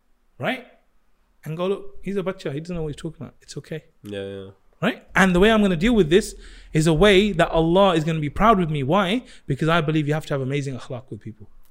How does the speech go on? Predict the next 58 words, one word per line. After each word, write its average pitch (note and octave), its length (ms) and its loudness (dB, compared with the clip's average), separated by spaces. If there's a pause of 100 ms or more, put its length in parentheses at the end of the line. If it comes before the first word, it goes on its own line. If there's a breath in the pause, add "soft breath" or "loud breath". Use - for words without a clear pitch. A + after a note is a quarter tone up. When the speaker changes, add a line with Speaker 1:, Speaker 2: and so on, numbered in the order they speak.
(280)
Speaker 2:
So - 100 -6
I, - 260 -2
I C#3+ 60 4
dealt F3+ 340 4
Speaker 1:
That's A3 160 6
Speaker 2:
with F4+ 60 6
Speaker 1:
what A#3+ 80 4
you G#3 60 6
Speaker 2:
it, - 20 6
Speaker 1:
did, F3+ 220 6
Speaker 2:
the F3+ 60 -2
Speaker 1:
yeah. A3+ 140 6
Speaker 2:
thing, F3+ 160 -2
I A#3+ 80 2
dealt E3+ 220 4
Speaker 1:
But G#3+ 80 8
it A3+ 40 6
was G#3+ 60 8
Speaker 2:
with - 40 6
it - 20 6
Speaker 1:
you A3+ 80 6
Speaker 2:
in - 60 4
that - 60 4
Speaker 1:
burning A#3+ 140 4
Speaker 2:
way. A3 120 4
Speaker 1:
inside G#3 320 2
in F#3+ 80 2
that E3+ 120 -2
moment, F3+ 380 4
and F3+ 120 6
Speaker 2:
That's C4+ 160 4
Speaker 1:
that's C4 140 4
Speaker 2:
the F#3 80 6
thing. F#3 120 4
Speaker 1:
okay. - 40 -2
Speaker 2:
Yeah, D#3+ 200 0
that's E3+ 240 -2
the F#3 80 -2
Speaker 1:
Yeah. D3+ 100 0
Speaker 2:
thing. D3 100 -4
No, F#3 140 6
but C#3 340 -4 (140)
even D#3+ 320 -2
that, D#3 200 2
I B2+ 100 -4
think B2+ 180 -8
we B2+ 80 -8
can B2 100 -8
transcend. A#2 520 -6 (180)
Speaker 1:
Yeah, D#3 160 -2 (100)
Speaker 2:
I C3 100 2
think E3 120 4
Speaker 1:
you D#3 60 2
Speaker 2:
there D3 60 4
Speaker 1:
can. F#3+ 120 4
Speaker 2:
comes C#3+ 120 2
a - 60 6
point D3 480 0